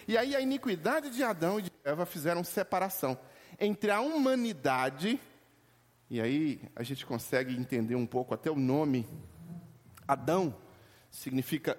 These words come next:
exatamente isso, né? Humanidade. A separação entre a humanidade, entre nós, seres humanos, e Deus. O pecado entrou no mundo. É claro que o homem pecador,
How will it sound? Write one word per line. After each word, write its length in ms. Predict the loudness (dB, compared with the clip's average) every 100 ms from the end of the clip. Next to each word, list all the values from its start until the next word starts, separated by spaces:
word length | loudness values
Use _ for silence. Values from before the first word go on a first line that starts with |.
| -2
exatamente 680 | -2 0 0 0 0 0 -2
isso, 220 | -2 -2
né? 120 | -4 -2
Humanidade. 960 | 0 2 2 2 0 2 0 -2 -14 -18 -20 _ -20 -20 -20 -20 _ -8
A 80 | -8
separação 880 | -2 0 0 0 0 0 0 0 0
entre 240 | -2 -6 0
a 60 |
humanidade, 680 | 0 0 0 0 2 0 0
entre 200 | 0 0
nós, 400 | 0 2 2 0
seres 320 | 0 -2 0
humanos, 420 | 0 2 2 0 -2
e 40 |
Deus. 440 | -4 -6 -8 -18 -10
O 40 |
pecado 440 | -6 -6 -6 -6
entrou 400 | -4 -4 -2 0
no 140 | 2 2
mundo. 400 | 0 -2 -6 -12 -20 -20 _ -20 -20 -20 -8
É 80 | -4
claro 240 | -2 -2
que 100 | -2
o 160 | -2 0
homem 560 | 2 2 2 0 -4 -10 -20 -20 -20 -20 -20 _ _ _ -20 _ _ -2
pecador, 600 | 0 2 -2 0 0